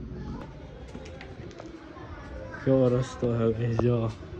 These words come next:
પૃથ્વીભાઈ આ આવી સ્ટ્રગલ કરે છે. મેરી સ્ટ્રગલ દેખ.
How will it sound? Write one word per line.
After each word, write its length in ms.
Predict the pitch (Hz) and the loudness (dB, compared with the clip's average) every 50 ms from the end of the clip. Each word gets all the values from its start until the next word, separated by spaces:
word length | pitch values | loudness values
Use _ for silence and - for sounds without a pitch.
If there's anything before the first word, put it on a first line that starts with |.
| - - - - - - - - - - - - - - | -10 -10 -10 -10 -10 -10 -12 -12 -12 -12 -12 -12 -2 4
પૃથ્વીભાઈ 560 | 127 127 127 - - 139 127 117 120 120 120 | 4 4 6 8 8 10 10 10 8 6 6
આ 400 | 117 117 117 120 117 117 120 117 | 6 4 4 4 4 4 4 4
આવી 260 | 117 123 127 123 123 | 4 6 6 6 4
સ્ટ્રગલ 540 | 113 - - - 135 131 131 143 135 117 120 | 4 0 0 4 6 6 10 10 10 10 10
કરે 220 | 120 117 113 113 110 | 8 6 6 6 4
છે. 120 | - - - - - - - - - - - - - - - - - - - - - - - - - - 123 | 2 0 -2 -4 -8 -10 -10 -10 -12 -12 -12 -8 -6 -4 -4 -4 -4 -6 -8 -12 -12 -12 -12 -10 -6 -2 0
મેરી 340 | 120 120 127 127 135 131 123 | 2 4 4 6 6 4 4
સ્ટ્રગલ 600 | - - - 131 139 127 139 143 131 135 135 135 | 2 0 0 2 2 4 4 2 2 2 0 2
દેખ. 280 | 127 135 135 143 139 | 2 4 4 4 4